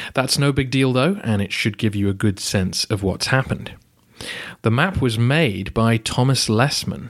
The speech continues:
the same man who gave us the maps of the world at six hundred and five hundred A D. Although I gave credit to those maps on the website, I haven't yet mentioned them on the podcast, so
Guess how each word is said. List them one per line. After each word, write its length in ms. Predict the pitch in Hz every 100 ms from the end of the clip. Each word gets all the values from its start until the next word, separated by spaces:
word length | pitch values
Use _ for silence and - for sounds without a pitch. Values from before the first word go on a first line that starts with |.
| - _ -
the 180 | 104 98
same 360 | - 117 123
man 260 | 127 104 98
who 100 | 104
gave 240 | 104 101
us 160 | 98 -
the 240 | 101 98
maps 440 | 104 101 104 98 -
of 100 | 101
the 60 |
world 400 | 98 104 104 104 - - -
at 160 | - -
six 340 | - 131 -
hundred 340 | - 101 98 92
and 280 | 104 95 95
five 400 | - 110 120 117
hundred 360 | 107 95 92 92
A 160 | 98
D. 320 | 98 147 - - _ _ _ - - -
Although 300 | 104 104 104
I 160 | 98 98
gave 280 | 98 101 -
credit 320 | 113 104 -
to 100 | 104
those 260 | 104 107 107
maps 260 | 95 -
on 140 | 101 98
the 60 |
website, 560 | 104 113 - 92 110 -
I 100 | 107
haven't 420 | 95 - 147 131
yet 180 | 120 120
mentioned 340 | 123 123 120 120
them 220 | 127 123
on 180 | 117 123
the 80 | 123
podcast, 600 | 143 - 101 - - -
so 300 | - 104